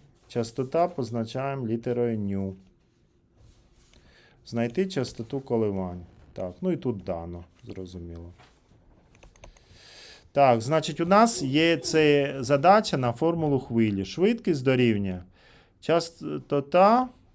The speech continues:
помножене на довжину. З цієї формули шукаємо частоту.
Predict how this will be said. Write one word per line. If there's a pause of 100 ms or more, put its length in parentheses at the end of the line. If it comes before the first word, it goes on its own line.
(340)
помножене
на (220)
довжину. (400)
З
цієї
формули
шукаємо
частоту.